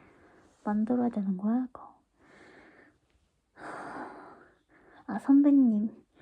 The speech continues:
저 근데 요 앞에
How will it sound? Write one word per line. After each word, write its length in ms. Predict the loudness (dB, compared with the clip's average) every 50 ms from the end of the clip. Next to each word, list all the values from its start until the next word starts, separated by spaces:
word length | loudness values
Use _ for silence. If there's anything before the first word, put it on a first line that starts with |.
| -20 _ _ _ _ _ _ _ _
저 160 | -12 -10 -10 -10
근데 1000 | -6 -2 0 2 2 2 2 0 0 0 0 0 0 -2 -2 -4 -6 -8 -10 -12 -14 -18 _ _ _ _ _ _ _ _ _ _ -20 -20 -20 -20 -20 -20 -20 -20 _ _ _ _ _ _ _ -4 -2
요 100 | -2 0
앞에 840 | 0 -2 -4 -6 -8 _ -6 -4 -2 0 0 0 -2 -2 -4 -6